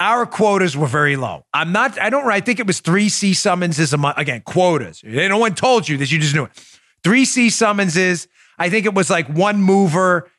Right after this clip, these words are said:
and ten parking tickets a month, which is not a lot. And honestly, if you're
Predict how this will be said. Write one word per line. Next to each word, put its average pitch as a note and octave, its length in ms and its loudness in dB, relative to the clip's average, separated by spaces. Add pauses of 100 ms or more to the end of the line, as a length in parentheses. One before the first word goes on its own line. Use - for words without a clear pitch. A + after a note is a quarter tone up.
(160)
and D3 200 -2
ten F3+ 300 -2
parking D#3 480 -2
tickets C#3+ 400 -4
a C#3 60 -2
month, B2+ 260 -4
which D#3 180 -2
is F#3 140 -2 (160)
not F3+ 300 0
a C3+ 40 -4
lot. G#2+ 340 -14 (140)
And D#3 140 -4
honestly, F#3+ 420 0
if D#3 80 0
you're D3 180 -2